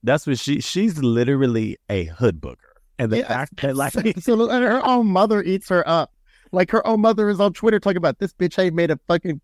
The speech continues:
Speaker 2: uh, uh, on-time car payment in two years." I'm like, "I believe it. I believe it."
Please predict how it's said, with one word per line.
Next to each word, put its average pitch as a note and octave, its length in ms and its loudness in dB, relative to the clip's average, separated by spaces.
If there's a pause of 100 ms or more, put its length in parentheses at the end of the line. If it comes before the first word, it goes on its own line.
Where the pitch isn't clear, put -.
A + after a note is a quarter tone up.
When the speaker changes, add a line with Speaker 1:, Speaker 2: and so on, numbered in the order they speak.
Speaker 2:
uh, C#3+ 40 -6
uh, C3+ 500 -2
on-time E3+ 600 -2 (260)
car F#3 280 4
payment F#3 480 2
in C3+ 280 -2
two A3 240 0
years." F#3+ 540 2 (280)
I'm F3 100 2
like, F3 240 4
"I C3 120 0
believe F3 360 -8
it. D#3+ 200 -6 (360)
I D3 100 -4
believe G3+ 360 0
it." F3 160 0